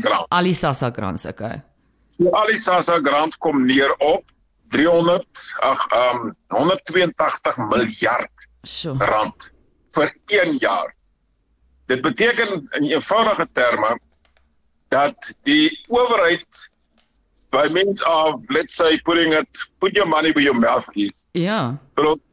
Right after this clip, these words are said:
Speaker 1: het nie werklik waar vuil vir klein sake nie. Nou, dit het 'n bitter belangrike gevolg.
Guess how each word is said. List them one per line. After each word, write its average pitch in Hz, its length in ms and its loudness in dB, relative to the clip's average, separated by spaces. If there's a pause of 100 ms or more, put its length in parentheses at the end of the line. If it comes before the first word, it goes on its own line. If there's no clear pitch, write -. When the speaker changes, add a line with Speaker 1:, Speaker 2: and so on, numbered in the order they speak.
(140)
Speaker 1:
het 208 340 0
nie 185 300 0
werklik 127 580 -2
waar 92 280 -2 (720)
vuil 185 560 0
vir 139 520 -2 (240)
klein 175 280 0
sake 98 500 -2
nie. - 100 -20 (840)
Nou, 151 120 0
dit 214 160 0
het 220 200 2
'n - 40 -4
bitter 202 280 -2
belangrike 151 920 0
gevolg. - 640 -2